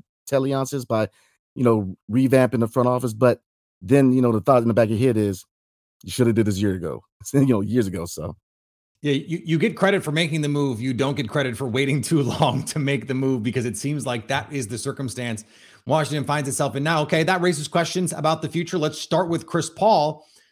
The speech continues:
Speaker 2: because there are some reports now that, that Washington does not have an appetite to, um, keep Chris Paul, that in fact he was essentially traded to be roster filler, salary filler in this case. And so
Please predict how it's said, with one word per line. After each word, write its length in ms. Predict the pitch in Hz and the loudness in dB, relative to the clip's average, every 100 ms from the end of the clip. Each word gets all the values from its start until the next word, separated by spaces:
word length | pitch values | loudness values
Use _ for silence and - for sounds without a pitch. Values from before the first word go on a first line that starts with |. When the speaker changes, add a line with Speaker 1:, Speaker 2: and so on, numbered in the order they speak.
| _ | _
Speaker 2:
because 280 | 139 165 156 | -2 0 0
there 140 | 160 | 2
are 100 | 147 | 0
some 180 | 147 160 | 0 -2
reports 400 | 143 - 160 156 | -4 -2 -2 -2
now 200 | 143 156 | -2 -2
that, 180 | 156 117 | -2 -4
that 140 | 139 | -6
Washington 420 | 127 139 147 151 | -4 -4 -4 -2
does 120 | 131 110 | -2 -2
not 160 | 131 | -2
have 120 | 135 | -2
an 60 | 131 | -2
appetite 480 | 131 131 147 143 120 | -4 -4 -4 -4 -4
to, 320 | 135 127 123 _ _ _ - | -4 -4 -6 _ _ _ -2
um, 380 | 131 123 131 - | 0 0 -2 -8
keep 340 | - 190 202 - | -4 -4 -4 -4
Chris 260 | 180 165 | -2 -2
Paul, 280 | - 147 170 | 0 2 2
that 140 | 156 | 2
in 80 | 131 | 0
fact 280 | 117 131 110 | -2 -4 -4
he 120 | 151 | -4
was 260 | 139 131 - | -2 -2 -4
essentially 460 | 143 - 214 - 170 | -6 -2 -2 2 0
traded 440 | - 160 165 160 | 0 -2 0 -2
to 120 | - 135 | -4 -2
be 420 | 143 143 135 - _ _ _ _ | 0 0 -2 -6 _ _ _ _
roster 440 | 110 175 180 190 | 2 2 2 0
filler, 440 | 160 165 170 180 143 120 | 2 2 2 2 0 -6
salary 580 | - - 165 202 180 165 | -6 -2 0 0 0 -2
filler 360 | - 170 160 | -2 0 0
in 220 | 156 156 143 | -2 -4 -4
this 180 | 143 | -4
case. 440 | - 143 170 - - _ _ _ _ _ _ - | -4 -2 -2 -4 -10 _ _ _ _ _ _ -8
And 160 | 160 | -6
so 500 | 156 175 175 170 170 | -2 0 2 0 -2